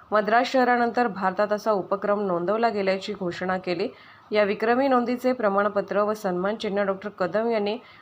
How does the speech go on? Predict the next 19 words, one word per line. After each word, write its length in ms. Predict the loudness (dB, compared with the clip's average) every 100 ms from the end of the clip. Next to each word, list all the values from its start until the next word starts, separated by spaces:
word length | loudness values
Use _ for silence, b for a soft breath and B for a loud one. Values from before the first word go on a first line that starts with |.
| B -4
जिल्हाधिकारी, 580 | 0 2 2 4 2 4
आयुक्त 320 | 4 2 2
व 160 | 2 2
मुख्य 280 | 0 -2
कार्यकारी 380 | -2 -2 0 0
अधिकारी 480 | 0 0 0 0 2
यांना 200 | 0 -2
प्रदान 400 | -2 -2 -2 -6
केले. 260 | -6 -6 -6 B B B B -4
कार्यक्रमाचे 640 | -2 0 0 2 2 2
आयोजन 380 | 2 2 0 -2
जिल्हा 260 | -2 0 0
उपनिबंधक 680 | 0 0 0 -2 0 -2 -2
तथा 160 | -4
नोडल 340 | -2 0 0 -2
अधिकारी 380 | -2 -4 -4 -4
स्वीप 320 | -4 -4 -2
नीलकंठ 440 | -4 -2 -2 -2
करे, 300 | 0 0 0